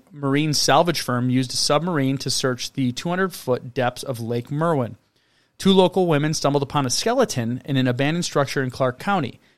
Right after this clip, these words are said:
It was later identified as the remains of Barbara Ann Derry, a teenage girl who'd been abduct-, abducted and murdered several weeks before.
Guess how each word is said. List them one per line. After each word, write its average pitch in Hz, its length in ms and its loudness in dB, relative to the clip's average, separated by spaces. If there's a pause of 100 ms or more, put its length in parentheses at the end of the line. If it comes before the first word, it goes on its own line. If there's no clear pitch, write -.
It 143 80 2
was 139 100 6
later 156 240 4
identified 151 480 2
as 131 120 0
the 127 40 0
remains 127 320 0
of 123 160 -4
Barbara 120 380 -2
Ann 127 240 -2
Derry, 120 340 -2
a 127 140 -6
teenage 165 420 -6
girl 139 240 2
who'd 135 140 -2
been 131 120 -2
abduct-, 127 520 -2
abducted 131 480 0
and 131 120 0
murdered 123 360 -4
several 123 280 -2
weeks 117 220 -6
before. - 400 -10